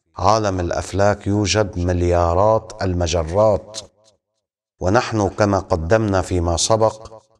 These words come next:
ما نمثله في هذه المجرة هو عنوان ماذا؟ هو عنوان حبة التراب. ولو تخيلنا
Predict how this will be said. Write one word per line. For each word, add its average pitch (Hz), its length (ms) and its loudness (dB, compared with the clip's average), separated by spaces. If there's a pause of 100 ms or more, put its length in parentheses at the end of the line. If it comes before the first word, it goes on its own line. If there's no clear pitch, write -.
(200)
ما 101 140 2
نمثله 95 680 0
في 87 220 -2
هذه 92 380 0
المجرة 98 1000 -2 (380)
هو 95 180 2
عنوان 92 480 2
ماذا؟ 95 540 0
هو 85 180 -4
عنوان 92 420 0
حبة 92 440 -2
التراب. 92 720 -2 (1080)
ولو 95 400 2
تخيلنا 98 1160 0